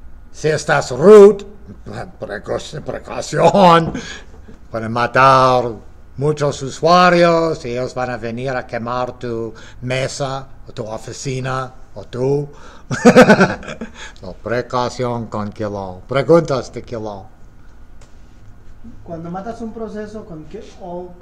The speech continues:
Speaker 2: en su programa y mata todos los procesos que están,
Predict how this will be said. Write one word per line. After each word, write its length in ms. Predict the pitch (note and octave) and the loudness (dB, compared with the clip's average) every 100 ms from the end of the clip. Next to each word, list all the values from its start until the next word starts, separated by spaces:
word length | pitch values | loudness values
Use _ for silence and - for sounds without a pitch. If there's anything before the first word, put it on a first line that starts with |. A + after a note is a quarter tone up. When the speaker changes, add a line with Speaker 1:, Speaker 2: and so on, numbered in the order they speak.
| - - - | -20 -20 -20
Speaker 2:
en 120 | D#3 C#3 | -20 -18
su 80 | C#3+ | -16
programa 420 | D3+ D#3+ F3 F#3+ | -14 -10 -12 -12
y 60 | D#3 | -14
mata 380 | D#3+ E3+ F#3+ - | -14 -12 -14 -12
todos 240 | F#3 F#3 | -12 -10
los 240 | F3+ D#3 D3 - - | -10 -12 -14 -18 -18
procesos 400 | C#3 C#3+ E3+ E3+ | -18 -16 -16 -16
que 60 | D#3 | -18
están, 320 | - E3 E3+ | -18 -16 -16